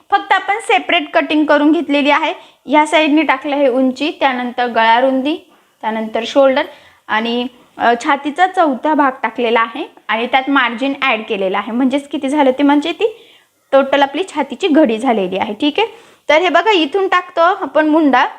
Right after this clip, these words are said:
तर ते पण आपण लिहून ठेवूयात, ठीक आहे. आणि हा आहे मागचा मुंडाचा आकार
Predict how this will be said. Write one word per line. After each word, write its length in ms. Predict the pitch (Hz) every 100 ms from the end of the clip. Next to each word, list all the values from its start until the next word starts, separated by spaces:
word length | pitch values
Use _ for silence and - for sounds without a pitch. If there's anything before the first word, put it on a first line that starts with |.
| - _ _ _ _ _ _ _ _ _ -
तर 120 | 294 -
ते 100 | 359
पण 200 | 370 440
आपण 280 | 349 - 349
लिहून 340 | 359 359 294
ठेवूयात, 380 | 285 294 220 202 - - _ _ _ _ _ _ _ _ -
ठीक 200 | 415 -
आहे. 180 | 539 - _ _ _ _ _ _ _ _ _ _ _ -
आणि 240 | 262 285
हा 160 | 349 349 339
आहे 240 | 359 359 381
मागचा 440 | 440 349 - 370
मुंडाचा 480 | 381 349 294 277 330
आकार 300 | 359 - 175